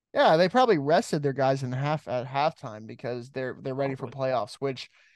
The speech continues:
Speaker 1: because of this win, they lock up the number one seed and have a bye in round one. So excited to see before Ben does.
Speaker 2: Absolutely. Yeah, it'll be, it'll be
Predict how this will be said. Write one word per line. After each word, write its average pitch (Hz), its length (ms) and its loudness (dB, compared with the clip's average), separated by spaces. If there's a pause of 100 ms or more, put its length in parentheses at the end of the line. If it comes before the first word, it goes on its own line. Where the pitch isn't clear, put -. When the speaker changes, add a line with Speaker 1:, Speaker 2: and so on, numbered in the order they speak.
(280)
Speaker 1:
because 185 340 4
of 190 120 4
this 196 180 4
win, 202 220 2
they 175 80 6
lock 165 320 4
up 175 160 0
the 156 80 -8
number 156 200 -4
one 165 240 -2
seed 165 400 -4
and 127 160 -4
have 135 200 0
a 139 80 2
bye 135 380 4 (220)
in 135 220 -6
round 139 260 -2
one. 135 300 -2
So 123 400 -2
excited 185 240 0
to 190 80 0
see 185 140 -6
before 160 280 0
Ben 151 200 0
does. 110 260 -4 (1500)
Speaker 2:
Absolutely. 127 680 0
Yeah, 113 140 0
it'll 120 200 0
be, 117 320 -2 (240)
it'll 147 220 4
be 143 400 2